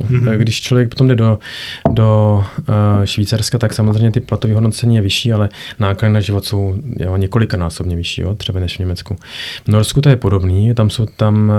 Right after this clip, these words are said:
Speaker 2: tam je ale velká výhoda toho, a to teda vlastně platí v Rakousku tak, že tam se opravdu dbá na do-, dodržování pracovního zákoníku, jo. Pro ty, ty doktoři, když třeba myslím, že v Rakousku pracují,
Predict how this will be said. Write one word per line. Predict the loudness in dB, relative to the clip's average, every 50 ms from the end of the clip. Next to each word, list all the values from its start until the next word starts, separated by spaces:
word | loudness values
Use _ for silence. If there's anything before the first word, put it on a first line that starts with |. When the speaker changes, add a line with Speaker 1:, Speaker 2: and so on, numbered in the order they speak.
| 2
Speaker 2:
tam | 2 2 2 4
je | 4
ale | 4 2 2 4
velká | 4 4 2 2 2 2
výhoda | 4 4 4 4 2 2
toho, | 0 0 -2 -2 0 0 0 0 -2 -4 -8 -12 -8 -4
a | -2
to | -2 0
teda | 0 2 2
vlastně | 2 2 0 0 0 0 2
platí | 2 0 0 0 0
v | 0
Rakousku | 0 -2 -4 -4 -4 -4 -6 -6 -8 -4
tak, | -2 0 0 0 -2 -6 -12 -14 -16 -8 -4
že | -2 0 2 2 2 2
tam | 2 2 0
se | 2 2 0
opravdu | 0 2 0 0 2 2
dbá | 2 2 2 2 4 4
na | 4 4
do-, | 4 4 2 2
dodržování | 2 2 2 2 2 2 4 4 4 2 2
pracovního | 0 -2 -2 0 2 2 2
zákoníku, | 2 0 -2 -2 0 0 0 0 0 -4 -4 -6
jo. | -4 -4 -4
Pro | -4 -4 -4 -2
ty, | -2 -2 -2
ty | 0 0
doktoři, | 0 0 0 0 0 0 0 0 -2 -6 -12 -14 -6 -4
když | -4 -4 -4
třeba | -2 0 2 2
myslím, | 2 2 2 0 0
že | 0
v | 0
Rakousku | 0 -2 0 0 -2 -2 -2 -6 -4
pracují, | -2 -2 -2 0 0 2 2 2